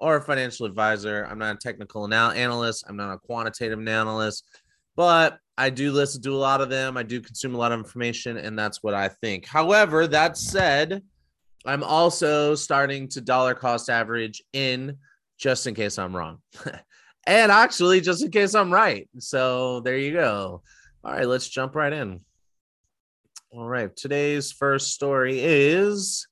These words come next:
by author, let's see, hold on, wrong one. Sorry. Okay, here we go. First article, first story is about Tesla. David Hollerith reports for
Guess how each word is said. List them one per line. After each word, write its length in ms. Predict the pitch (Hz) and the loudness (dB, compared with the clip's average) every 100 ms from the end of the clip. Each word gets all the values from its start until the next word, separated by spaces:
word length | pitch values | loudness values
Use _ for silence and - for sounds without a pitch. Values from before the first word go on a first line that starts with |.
| _ - - _ | _ -20 -20 _
by 520 | 110 139 147 143 143 | 0 6 8 8 6
author, 1000 | 147 151 147 151 143 135 135 135 135 - _ _ _ _ _ _ _ _ _ _ | 6 6 4 2 2 4 6 4 4 0 _ _ _ _ _ _ _ _ _ _
let's 200 | 110 107 | -8 -8
see, 140 | - 107 | -6 -6
hold 180 | 107 101 | -4 -2
on, 300 | 98 98 101 - | -2 -4 -10 -6
wrong 260 | 110 104 | -4 -2
one. 240 | 95 92 107 123 | -2 -6 -8 -4
Sorry. 440 | - 117 104 - | 2 4 4 2
Okay, 380 | 151 160 156 120 | 2 4 4 4
here 140 | 147 | 2
we 80 | 147 | 2
go. 180 | 123 101 | 2 2
First 520 | - 165 175 - - - | 2 2 2 -2 -8 0
article, 540 | 147 143 139 135 120 | 4 4 2 -6 -10
first 300 | - 185 170 | -2 -2 -2
story 360 | - 139 123 127 | 0 2 2 0
is 220 | 127 - | -2 -4
about 300 | 127 120 120 | 0 0 2
Tesla. 480 | 147 139 113 92 82 _ _ 110 | 0 0 -2 -8 -10 _ _ -4
David 380 | 139 185 196 170 | 2 4 4 2
Hollerith 760 | - 185 196 160 120 135 156 | 0 4 6 6 4 2 0
reports 540 | 143 127 151 147 139 - | -4 -4 0 0 0 -6
for 540 | 143 135 131 127 - | -4 0 2 0 -2